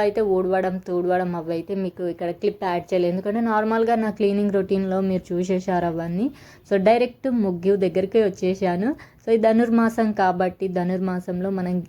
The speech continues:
ఎక్కువగా వేసేది గీతల ముగ్గులే. So నాకైతే గీతల ముగ్గులు అంటే చాలా ఇష్టము, దీంతో కూడా నాకు చాలా మెమోరీస్ ఉన్నాయి. మా అమ్మ వాళ్ళ ఇంటి దగ్గర పెద్దగా ఉండేది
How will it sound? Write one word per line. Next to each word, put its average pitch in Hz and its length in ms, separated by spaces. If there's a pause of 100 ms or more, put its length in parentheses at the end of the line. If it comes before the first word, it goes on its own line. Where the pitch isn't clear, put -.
(120)
ఎక్కువగా 208 520
వేసేది 185 460 (160)
గీతల 185 320 (100)
ముగ్గులే. 170 320 (360)
So 180 160
నాకైతే 180 360 (100)
గీతల 185 340
ముగ్గులు 175 220
అంటే 180 160 (140)
చాలా 185 420 (100)
ఇష్టము, 202 380 (140)
దీంతో 202 360
కూడా 196 200
నాకు 185 220
చాలా 175 240 (120)
మెమోరీస్ 208 440 (100)
ఉన్నాయి. 185 280 (540)
మా 208 60 (100)
అమ్మ 214 200
వాళ్ళ 233 200
ఇంటి 208 180
దగ్గర 196 200 (140)
పెద్దగా 185 560
ఉండేది 190 300